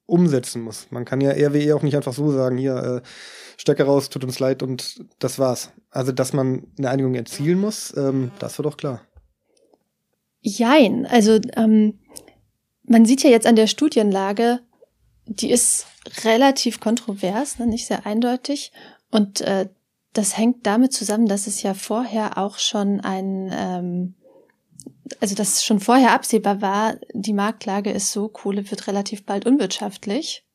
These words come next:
Speaker 2: Hm, ähm, einfach durch den Emissionshandel auf E-U-Ebene. Kraftwerksbetreiber müssen für jede Tonne C O zwei ein Zertifikat kaufen bei steigenden Preisen für diese Zertifikate. Genau, das ist sozusagen ja auch das, was KritikerInnen jetzt gegen diesen Deal vorbringen. Die sagen,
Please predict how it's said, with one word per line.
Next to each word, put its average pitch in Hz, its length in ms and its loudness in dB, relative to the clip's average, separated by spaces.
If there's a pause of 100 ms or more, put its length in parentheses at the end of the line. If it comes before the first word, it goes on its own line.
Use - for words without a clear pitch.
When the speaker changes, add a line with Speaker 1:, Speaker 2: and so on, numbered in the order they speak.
(220)
Speaker 2:
Hm, 233 300 -2
ähm, 202 380 0 (960)
einfach 202 260 -2
durch 220 140 -2
den 208 100 -2
Emissionshandel 233 800 2
auf 185 160 -6
E-U-Ebene. 208 1120 -4 (120)
Kraftwerksbetreiber 196 800 -6
müssen 185 260 -6
für 202 100 -10
jede 190 280 -4
Tonne 185 260 -6
C - 160 -10
O 185 60 -8
zwei 180 520 -6
ein 180 140 -6
Zertifikat 196 720 -12
kaufen 202 420 -6
bei 180 120 -6
steigenden 185 720 -6 (100)
Preisen 262 380 0
für 240 120 -4
diese 226 180 -6
Zertifikate. - 880 -10 (500)
Genau, 202 280 -2
das 190 180 -2
ist 214 140 -2
sozusagen 196 360 -4
ja 196 80 -2
auch 202 40 -8
das, 202 180 -2
was 208 140 -6
KritikerInnen 214 640 0
jetzt 185 280 -2
gegen 226 260 4
diesen 190 260 0
Deal 190 200 -6
vorbringen. - 560 -8
Die 196 100 -6
sagen, 196 420 -4